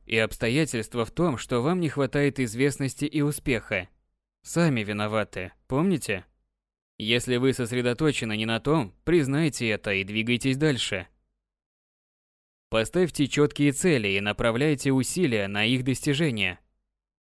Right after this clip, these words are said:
Это позволит держать цель в фокусе, не допуская сомнений.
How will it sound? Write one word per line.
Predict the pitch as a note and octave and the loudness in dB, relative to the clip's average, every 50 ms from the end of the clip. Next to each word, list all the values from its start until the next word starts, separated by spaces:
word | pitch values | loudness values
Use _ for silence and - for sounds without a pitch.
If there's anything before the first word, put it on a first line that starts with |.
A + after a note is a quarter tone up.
| _ _ - | _ _ -4
Это | G2+ G#2 G#2 - A2 | -2 -2 0 -2 -2
позволит | G2+ - A2 G#2+ A2+ C3+ E3 E3 D#3 D3 | 0 0 -2 0 0 2 2 4 2 2
держать | C3+ C#3 C#3 B2 A#2+ C3+ C3+ B2 - | 4 2 2 2 2 2 0 0 0
цель | - - C3+ B2 A#2+ | 0 0 0 0 -2
в | - | -2
фокусе, | - - F3 D#3 - C3 A#2 - - G#2 F#2+ F2+ - - - | 0 0 0 0 0 -2 -2 -2 -2 -2 -4 -4 -8 -6 -4
не | D#3 D#3+ | -2 0
допуская | D3+ D3+ C3 D3 C#3+ B2+ - - C3+ B2+ B2 | 0 0 0 0 -2 -2 0 0 0 0 2
сомнений. | - - D3 D3 C#3+ B2+ A2+ G#2 G2+ F#2+ F2+ - | 2 0 0 2 2 0 0 -2 -2 -6 -8 -10